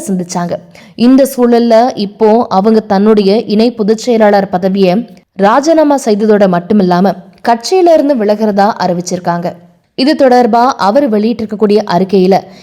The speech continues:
"இன்னைக்கு நான் ஒரு முக்கிய முடிவு எடுத்திருக்கேன், அதை அறிவிக்க போறேன். ரெண்டாயிரத்தி பன்னிரெண்டாம் ஆண்டு தொடங்கி இன்னைக்கு வரைக்கும் பதினான்கு ஆண்டு காலமா இந்திய ஜனநாயக கட்சியில ரொம்ப அர்ப்பணிப்போட பயணம்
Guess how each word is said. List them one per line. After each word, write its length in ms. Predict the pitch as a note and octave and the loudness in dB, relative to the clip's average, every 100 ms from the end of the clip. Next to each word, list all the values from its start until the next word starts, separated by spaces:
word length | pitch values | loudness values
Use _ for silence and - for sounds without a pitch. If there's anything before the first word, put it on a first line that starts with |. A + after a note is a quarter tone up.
| _ | _
"இன்னைக்கு 380 | - A3+ A3+ A3 | 2 2 2 0
நான் 240 | G3+ A3 | 0 0
ஒரு 200 | - F#3+ | 0 0
முக்கிய 420 | F3+ G#3+ G#3 D#4 C#4+ | 0 0 0 0 2
முடிவு 300 | G#3+ G#3 G3 | 2 2 2
எடுத்திருக்கேன், 680 | F3+ F#3 F3+ F3+ G3+ G#3+ - _ - | -2 -6 -4 -2 -4 -6 -16 _ -4
அதை 420 | G3 G3+ G#3+ - | 0 2 0 0
அறிவிக்க 400 | F#3 G3+ A3 G#3 | -2 0 -2 -6
போறேன். 400 | F3 E3+ - - - | -4 -6 -6 -16 -2
ரெண்டாயிரத்தி 440 | G#3+ C4+ F4 F4 D#4+ | 2 4 4 0 -2
பன்னிரெண்டாம் 480 | A3+ B3 D4+ D4 C#4 | 0 2 2 0 2
ஆண்டு 240 | B3+ A#3+ A3+ | 2 0 0
தொடங்கி 520 | G3+ G3+ A3 A3+ B3+ | 0 2 2 0 -2
இன்னைக்கு 460 | G3+ G#3 B3+ B3 | -2 2 2 0
வரைக்கும் 420 | F#3 F3 F3+ F#3+ - - - | 0 0 0 -4 -4 -20 -4
பதினான்கு 580 | A#3+ A#3+ E4+ F#4 F4 C#4+ | -2 2 2 2 2 0
ஆண்டு 200 | C4 B3 | 0 -2
காலமா 500 | A#3 A3+ A3 G#3 A3+ - | -2 0 2 2 0 0
இந்திய 320 | A3 A#3+ C#4 | -2 0 0
ஜனநாயக 520 | A3 G#3 A3 A3+ A3 | 0 0 0 0 -4
கட்சியில 540 | G3 G#3 G3 F#3+ G3+ - - _ - | -4 0 2 2 0 -4 -18 _ 0
ரொம்ப 340 | A#3+ D#4+ F4 | 0 2 0
அர்ப்பணிப்போட 640 | D4+ A3+ D4+ D4 C#4+ B3 C4 | 0 -2 0 -2 0 0 0
பயணம் 380 | A3 G3 G3+ | -2 -2 -2